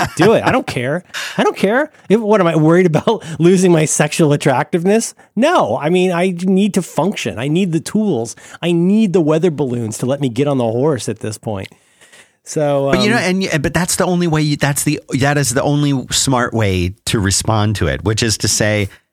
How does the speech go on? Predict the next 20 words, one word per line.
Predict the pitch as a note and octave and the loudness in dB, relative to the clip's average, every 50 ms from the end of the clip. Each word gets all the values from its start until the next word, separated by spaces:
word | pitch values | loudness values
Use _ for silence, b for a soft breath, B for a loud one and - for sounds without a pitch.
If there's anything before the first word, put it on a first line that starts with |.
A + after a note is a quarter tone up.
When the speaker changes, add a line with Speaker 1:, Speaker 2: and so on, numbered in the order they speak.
| _ _ _ - | _ _ _ -2
Speaker 1:
you | G#2 A#2+ | -2 0
know, | A#2 A#2+ B2 C#3 E3 E3+ - - | 2 2 2 0 0 -2 -2 -2
like, | A2+ B2 A#2+ A2+ - | -2 0 0 -2 -2
Speaker 2:
Yeah, | A2+ | 0
Speaker 1:
let's, | A#2+ C4 D#4 C4 - - | 0 2 2 2 2 2
Speaker 2:
what | - C4 | 2 2
are | C4 B3+ | 4 4
you | B3+ | 4
Speaker 1:
let's, | B3+ B3 | 4 4
Speaker 2:
gonna | C#4+ C#4+ A#3+ C#3+ | 4 4 2 2
do? | - | 2
Speaker 1:
I'm, | - B2+ C#3 D3 | 0 0 2 0
I'm | D3+ D3 C#3 D3 | 2 2 2 2
along | D#3 D#3 D#3+ E3+ F#3 F#3 | 2 2 2 2 0 0
for | - - E3 D3+ | 0 0 0 0
the | D#3+ | 2
ride | E3 F3 G3 A#3+ G3+ B2+ A#2 A#2 | 2 0 0 0 0 -2 -2 0
now, | A#2+ G#2 F#2+ F2+ D#2 B1+ C2 | 0 0 2 2 0 0 0
you | F2+ B2 B2 | 0 0 0
know, | A#2+ A#2+ A#2+ B2+ C#3+ D#3 | 0 0 2 2 0 0